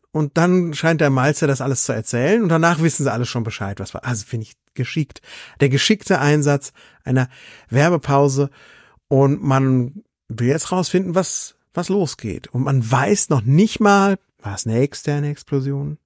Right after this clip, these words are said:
Also ein Angriff von außen? Hat jemand eine Bombe gelegt? Ja, hat der Meister vielleicht wieder irgendwie so einen Kanaldeckel <laughs> aufgezogen auf der Station und hat dann gerufen, "Es ist eine Bo-", und dann war, <laughs> ah, nee, dann wär er nicht aufs Shuttle gekommen mehr, aber,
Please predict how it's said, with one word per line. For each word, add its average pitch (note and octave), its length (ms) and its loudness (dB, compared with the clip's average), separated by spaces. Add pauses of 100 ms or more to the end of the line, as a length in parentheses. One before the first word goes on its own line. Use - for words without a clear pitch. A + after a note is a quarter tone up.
Also A2 180 -6
ein A2 120 -4
Angriff C3 340 2
von C3+ 140 0
außen? E3+ 600 -2 (360)
Hat A#2+ 120 -2
jemand C3 260 4
eine C3+ 160 0
Bombe F3+ 520 2
gelegt? F#3+ 640 0 (180)
Ja, D3 240 -2
hat C#3 180 -2
der B2+ 240 2 (340)
Meister C3 440 2
vielleicht B2 340 -4
wieder B2+ 160 -2
irgendwie C3 260 -4
so B2 160 -2
einen B2 100 0 (140)
Kanaldeckel D#3+ 720 -2
<laughs> C#3+ 140 -8
aufgezogen F#3 680 0
auf F#3 120 0
der F#3 120 -4
Station E3+ 640 -8
und G#3 140 -4
hat F#3 120 -2
dann F#3+ 120 -6
gerufen, F3+ 240 -12 (440)
"Es D#4 160 -6
ist D4+ 120 0
eine D4 200 2
Bo-", E4 80 4 (1120)
und E3+ 180 -2
dann F#3 220 -2
war, F#3 220 0 (140)
<laughs> - 120 -4
ah, E3 60 -8
nee, E3 200 0 (200)
dann D#3+ 180 -2
wär F#3 140 4
er E3+ 100 4
nicht F3 180 -2
aufs D3 140 -4
Shuttle D#3+ 280 -2
gekommen D#3 420 -2
mehr, G#3 320 0
aber, D#3+ 300 2